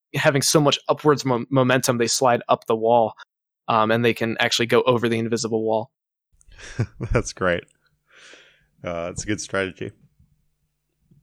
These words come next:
Speaker 2: Yeah, it is very interesting to see that, though. I'm glad that it's possible.
Speaker 1: Yeah, this was, um, it's worth mentioning that there was a series of three glitches that were found,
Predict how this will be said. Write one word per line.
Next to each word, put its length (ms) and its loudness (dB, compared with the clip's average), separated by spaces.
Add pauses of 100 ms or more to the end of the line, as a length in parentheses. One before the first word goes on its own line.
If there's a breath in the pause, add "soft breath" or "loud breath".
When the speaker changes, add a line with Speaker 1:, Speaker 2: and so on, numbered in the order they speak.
(580)
Speaker 2:
Yeah, 200 -2
it 80 -4
is 140 -4
very 200 0
interesting 540 -10
to 80 -16
see 180 -14
that, 220 -12
though. 160 -12 (160)
I'm 140 -6
glad 260 2
that 100 -2
it's 160 -8
possible. 480 -10 (1300)
Speaker 1:
Yeah, 460 4
this 300 0
was, 200 2
um, 380 4 (560)
it's 160 2
worth 160 6
mentioning 480 2
that 220 2
there 140 6
was 320 4
a 160 4
series 400 4
of 100 0
three 340 2
glitches 420 4
that 120 4
were 120 2
found, 680 2